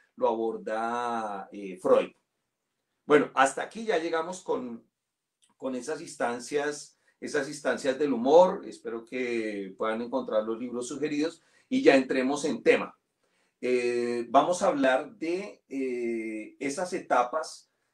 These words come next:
esas etapas de, de, del humor, eh, y cómo llega la caricatura y toda esta cosa. Entonces, eh, la primera parte, la primera parte, en la primera parte vamos a hablar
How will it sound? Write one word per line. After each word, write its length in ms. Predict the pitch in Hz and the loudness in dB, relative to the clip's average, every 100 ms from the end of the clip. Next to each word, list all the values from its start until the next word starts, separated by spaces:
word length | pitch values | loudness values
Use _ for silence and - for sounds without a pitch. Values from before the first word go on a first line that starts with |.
| _ | _
esas 260 | 113 113 143 | -10 -8 -8
etapas 560 | 160 113 113 127 131 131 | -4 -2 0 2 2 2
de, 380 | 139 120 117 98 | 0 2 0 -4
de, 840 | 110 104 101 101 95 95 92 92 _ _ _ | -8 -6 -6 -4 -4 -6 -8 -12 _ _ _
del 220 | - 147 131 | 6 8 8
humor, 460 | 123 127 120 - _ _ _ _ _ _ _ | 4 4 4 -2 _ _ _ _ _ _ _
eh, 760 | - 107 104 101 98 92 90 92 | -16 -12 -8 -6 -4 -4 -6 -8
y 120 | 113 | -8
cómo 260 | - 131 135 | 0 4 6
llega 240 | 135 123 | 6 4
la 120 | 120 - | 2 2
caricatura 640 | 120 - 110 139 143 131 | -2 -6 -6 -4 0 0
y 120 | 117 | 0
toda 140 | - 104 | -2 -4
esta 220 | - 107 | -2 -4
cosa. 340 | 107 - - _ _ _ _ | -4 -6 -10 _ _ _ _
Entonces, 680 | 123 131 160 139 - 98 - - | -2 4 4 4 0 -8 -12 -6
eh, 680 | 123 123 120 117 117 117 | -2 0 2 4 4 2
la 200 | 123 131 | 4 2
primera 400 | 135 135 151 180 | 4 2 4 2
parte, 580 | - 170 135 - 190 269 _ _ _ _ | 2 2 0 -4 -12 -12 _ _ _ _
la 160 | 120 123 | -10 -8
primera 380 | 135 120 127 139 | -6 -2 -2 0
parte, 440 | 160 151 165 175 | -2 -4 -8 -8
en 80 | 117 | -8
la 120 | 117 | -8
primera 320 | 127 123 143 | -8 -6 -4
parte 240 | 156 - 160 | -4 -4 -4
vamos 320 | 143 147 170 | -4 -6 -2
a 40 | |
hablar 400 | 143 120 117 - | -2 2 0 -2